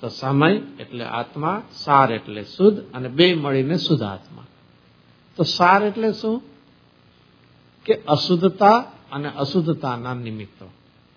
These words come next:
તો અશુદ્ધ કોણ છે? ભાવ કર્મ. અને એના નિમિત્તો કોણ છે? દ્રવ્ય કર્મ અને નો-, અને એટલા માટે સારનો અર્થ છે ને, પેલા,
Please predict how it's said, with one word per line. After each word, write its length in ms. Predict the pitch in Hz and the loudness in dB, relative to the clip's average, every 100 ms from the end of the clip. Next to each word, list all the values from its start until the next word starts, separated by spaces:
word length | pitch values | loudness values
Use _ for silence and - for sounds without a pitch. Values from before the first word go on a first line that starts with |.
| _ _ _ _ _ _ - | _ _ _ _ _ _ -4
તો 80 | |
અશુદ્ધ 340 | 131 131 180 175 | -2 2 4 4
કોણ 340 | 185 196 196 | 4 4 4
છે? 280 | 180 190 196 - _ _ _ _ _ _ - | 2 -6 -10 -14 _ _ _ _ _ _ -10
ભાવ 320 | 113 123 117 | -2 2 2
કર્મ. 400 | 107 - 98 104 110 - _ _ - | -2 -12 -20 -20 -20 -20 _ _ -8
અને 120 | 143 | -2
એના 200 | 147 143 | 2 4
નિમિત્તો 480 | 139 156 175 - 185 | 4 4 4 2 0
કોણ 300 | - 180 180 | 2 0 0
છે? 220 | - 185 220 - _ _ _ _ 131 | -4 -6 -6 -14 _ _ _ _ 2
દ્રવ્ય 420 | 147 151 165 165 | 4 6 6 4
કર્મ 380 | 165 151 147 143 | 4 0 2 -2
અને 380 | 127 143 202 220 - - - | -2 2 2 2 -6 -20 -6
નો-, 160 | 135 139 | -4 -4
અને 300 | 139 135 143 | -6 -6 -4
એટલા 220 | 143 160 | 0 2
માટે 280 | 156 156 160 | 4 2 -2
સારનો 400 | - 147 156 165 | 2 2 4 0
અર્થ 160 | 170 | -2
છે 100 | - | -2
ને, 120 | 220 196 | -6 -4
પેલા, 440 | - 151 135 | 0 4 4